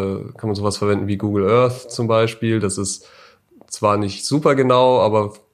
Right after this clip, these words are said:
so für die grobe Route passt's. Und dann, ähm, einfach nur, um sicher zu gehen, dass man auf jeden Fall zu einem Landeplatz kommt. Und dann, wenn man fliegt, kann man natürlich schon noch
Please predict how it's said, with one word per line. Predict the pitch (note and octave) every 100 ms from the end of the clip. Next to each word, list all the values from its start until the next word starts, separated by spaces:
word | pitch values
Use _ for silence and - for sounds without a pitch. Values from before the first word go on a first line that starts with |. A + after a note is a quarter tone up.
| -
so | A#2 A2
für | -
die | G2+
grobe | G2+ A2+ B2 A#2
Route | A#2 A#2+ G2
passt's. | B2+ C3 - - -
Und | - A2 G#2+ G#2+
dann, | G#2 G#2 G#2 - _ _ _ _ _
ähm, | A2 G#2 G2+ G2
einfach | A2 A2+
nur, | A2
um | G#2
sicher | A2 A#2 G#2
zu | G#2+
gehen, | A2 A2
dass | G#2 G#2+
man | G2+
auf | G2
jeden | A2 G#2+
Fall | A2+ G#2 G2+
zu | G#2+
einem | G2+
Landeplatz | G2+ A#2+ A#2 A2 G2+ -
kommt. | B2+ C3 C3+
Und | A2
dann, | G2+ A2+
wenn | B2
man | A2+ G2+
fliegt, | B2+ C#3+ D3
kann | C3
man | B2
natürlich | A#2+ A#2+ A2+ -
schon | A2+
noch | G#2+ -